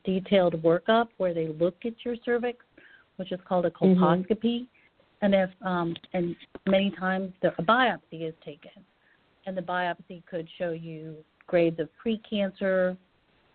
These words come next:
Speaker 1: um, or, uh, invasive cancer, or many, or may, maybe normal. So with precancer, the treatment, um, as I mentioned, after the colposcopy,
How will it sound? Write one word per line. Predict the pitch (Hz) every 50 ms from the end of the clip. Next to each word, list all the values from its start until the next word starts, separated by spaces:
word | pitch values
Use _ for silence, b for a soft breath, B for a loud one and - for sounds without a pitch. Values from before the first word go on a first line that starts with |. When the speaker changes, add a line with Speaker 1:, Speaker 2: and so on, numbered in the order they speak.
| _ _ _ _ _ _ -
Speaker 1:
um, | 170 170 165 160 160 160 165 165 - -
or, | 170 165 165 160 160 156 151 - -
uh, | 160 151 156 151
invasive | 165 170 165 175 175 180 175 - 175 -
cancer, | - 180 170 165 165 170 151
or | 151 165 170
many, | 165 175 180 175 180 175 - _ _ -
or | 180 175 170
may, | 170 175 160 -
maybe | 175 170 170 165 170
normal. | 165 165 165 165 170 165 156 147 - - B B B B B B B B B B B B _ _ -
So | 214 214 208
with | 196 214 208 208 _ _ _ -
precancer, | 320 349 349 - - 262 220 202 196 190 _ - 196 190 185 175
the | 180 170 - -
treatment, | - 233 220 226 220 214 202 196 190 185 _ _
um, | 180 175 170 170 165 165 165 165 - _ _ -
as | 180 170
I | 180 175
mentioned, | 175 175 175 - - 180 170
after | 165 165 - 185
the | 180 160
colposcopy, | - 170 165 - 180 175 185 180 - - 170 - 175 165 160 160 160